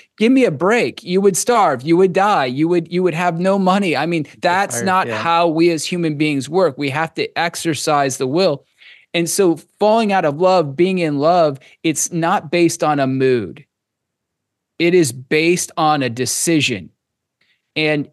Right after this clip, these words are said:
Speaker 1: and this is the key. Gaudium et Spes twenty-four says, "Man can only discover himself by becoming a sincere gift to the other."
Speaker 2: Mm-hmm.
Speaker 1: Okay, so we discover ourself when we give ourselves away.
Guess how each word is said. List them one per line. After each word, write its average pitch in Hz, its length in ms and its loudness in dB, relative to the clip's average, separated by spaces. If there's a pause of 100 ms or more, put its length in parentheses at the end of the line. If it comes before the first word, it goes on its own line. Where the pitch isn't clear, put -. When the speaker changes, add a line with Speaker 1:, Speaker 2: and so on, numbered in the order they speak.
Speaker 1:
and 165 300 -2
this 175 380 0
is 254 120 0
the 165 100 0
key. 139 520 -4 (340)
Gaudium 175 280 0
et 170 60 0
Spes 151 300 0
twenty-four 139 680 0
says, 113 500 -4 (320)
"Man 151 380 -2
can 160 260 -4
only 151 280 -2
discover 131 440 -4
himself 120 380 -6
by 117 100 -6
becoming 117 400 -6
a - 20 -8
sincere 107 440 -6
gift 98 280 -10
to 113 80 -14
the 98 140 -10
other." 73 260 -12 (460)
Speaker 2:
Mm-hmm. 117 120 -6
Speaker 1:
Okay, 110 340 -6 (180)
so 160 320 0
we 147 220 2
discover 185 720 -2
ourself 139 800 0
when 143 240 0
we 135 120 2
give 151 320 0
ourselves 131 640 -2
away. 120 440 -2